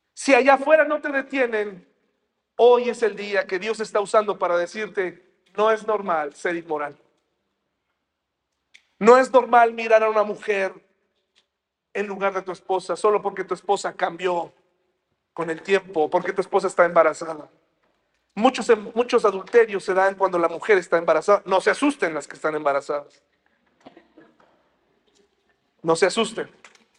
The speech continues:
Muchas mujeres embarazadas se sienten en desventaja. Muchas mujeres que llegan a cierta edad sienten el temor de que su esposo aún sigue en el juego.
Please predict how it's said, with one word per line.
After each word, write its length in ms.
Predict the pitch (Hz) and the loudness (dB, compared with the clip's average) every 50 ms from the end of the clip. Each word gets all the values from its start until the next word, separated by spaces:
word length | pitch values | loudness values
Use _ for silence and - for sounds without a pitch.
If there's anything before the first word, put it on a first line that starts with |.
| _ _ _ _ _ _ _ _ _ _ _ _ _ | _ _ _ _ _ _ _ _ _ _ _ _ _
Muchas 320 | 208 254 285 285 294 269 | 4 4 4 6 2 2
mujeres 400 | 262 254 - 262 277 277 - 262 - | 2 0 0 2 2 2 0 0 -4
embarazadas 640 | 226 226 233 233 233 226 - 285 285 294 302 285 | 0 2 4 4 4 4 4 2 2 2 2 0
se 120 | - 247 214 | 0 -4 -6
sienten 500 | - - 277 302 294 277 - 285 262 247 | -4 -2 0 0 0 0 0 0 0 0
en 120 | 240 240 | 0 2
desventaja. 720 | 247 240 196 254 247 247 214 302 330 339 - 339 208 165 - - _ _ _ _ _ _ _ _ _ _ _ _ _ _ _ _ _ _ _ _ _ _ _ _ _ _ _ _ _ _ _ _ _ _ | 0 0 2 2 0 2 4 2 2 2 2 -2 -2 -2 -4 -12 _ _ _ _ _ _ _ _ _ _ _ _ _ _ _ _ _ _ _ _ _ _ _ _ _ _ _ _ _ _ _ _ _ _
Muchas 300 | 220 262 262 311 294 269 | 2 4 4 4 2 2
mujeres 400 | 277 277 277 285 302 302 302 285 | 2 -2 -2 -2 0 0 -2 -2
que 140 | 294 277 269 | -2 -4 -4
llegan 240 | 269 285 277 269 269 | 0 2 4 4 4
a 60 | 247 | 2
cierta 400 | - - 277 277 277 277 277 262 | 2 2 2 2 2 4 4 4
edad 380 | 247 247 254 269 285 302 302 - - _ _ _ _ _ _ _ _ _ _ _ _ _ _ _ _ _ _ _ _ _ | 4 4 4 4 2 2 -2 -4 -14 _ _ _ _ _ _ _ _ _ _ _ _ _ _ _ _ _ _ _ _ _
sienten 560 | _ - - - 262 320 349 359 349 311 262 240 | _ -12 -4 0 2 2 2 2 0 0 0 0
el 140 | 220 220 - | 0 2 0
temor 580 | 220 202 202 202 208 208 190 175 160 - - _ _ _ _ _ _ _ _ _ _ _ _ _ _ | 0 0 2 2 4 4 2 2 -2 -8 -16 _ _ _ _ _ _ _ _ _ _ _ _ _ _
de 140 | 202 208 | 0 0
que 120 | 208 220 220 | 0 -2 -2
su 100 | - 240 | -2 -2
esposo 420 | 214 - - 262 285 285 - 262 233 | -2 -2 2 2 2 4 6 6 6
aún 300 | 226 269 320 370 381 - | 6 4 2 -2 -4 -6
sigue 380 | - - 262 247 202 220 196 | -8 -8 -8 -2 0 0 0
en 100 | 185 190 | 0 -2
el 100 | 190 180 | -6 -8
juego. 440 | - - 214 202 190 190 170 - | -2 0 0 0 0 -4 -8 -10